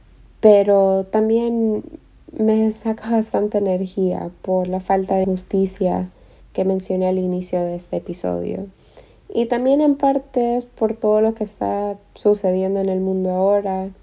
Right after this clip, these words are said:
Estoy grabando en noviembre veinte veinte y qué año ha sido este. Estas últimas dos semanas en particular he sentido,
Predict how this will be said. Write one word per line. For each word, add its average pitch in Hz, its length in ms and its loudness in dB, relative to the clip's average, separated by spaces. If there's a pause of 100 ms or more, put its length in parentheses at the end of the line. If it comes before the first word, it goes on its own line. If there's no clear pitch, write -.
(260)
Estoy 208 340 2
grabando 208 760 0 (160)
en 196 600 -2
noviembre 226 840 0
veinte 202 440 -2
veinte 214 680 0 (640)
y 185 640 -2 (100)
qué 254 300 2
año 220 600 2
ha 190 220 -4
sido 190 420 -2
este. 180 680 -4 (600)
Estas 220 280 -2
últimas 214 400 0
dos 196 160 0
semanas 185 520 -2
en 190 100 -6
particular 180 800 -4
he 180 80 -4
sentido, 180 720 -4